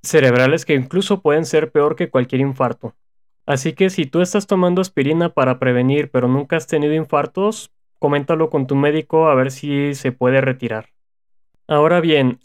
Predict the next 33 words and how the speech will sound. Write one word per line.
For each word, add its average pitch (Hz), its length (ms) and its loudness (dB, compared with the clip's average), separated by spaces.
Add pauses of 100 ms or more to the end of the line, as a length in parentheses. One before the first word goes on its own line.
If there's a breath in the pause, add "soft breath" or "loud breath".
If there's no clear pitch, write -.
el 151 160 0
problema 196 440 2
con 226 420 2
estas 196 840 -2 (140)
complicaciones 147 960 -2
cardiovasculares 131 920 0
como 123 280 -2
son 135 680 -2
las 123 160 -4
trombosis 180 880 -2
a 135 80 0
las 123 180 -4
piernas, 151 400 -2
por 123 180 -4
ejemplo, 151 560 -2
los 135 220 -4
infartos 135 600 -4
al 123 100 -4
cerebro, 135 500 0
al 131 100 -4
corazón, 135 600 -2
las 135 160 -6
hemorragias 123 520 -4
cerebrales, 139 880 -2 (480)
la, 127 160 0
el 120 180 2
daño 139 260 0
renal, 156 600 0
la 135 140 -2
presión 131 360 -2
alta, 175 480 -2 (600)
es 151 260 0
que, 190 500 2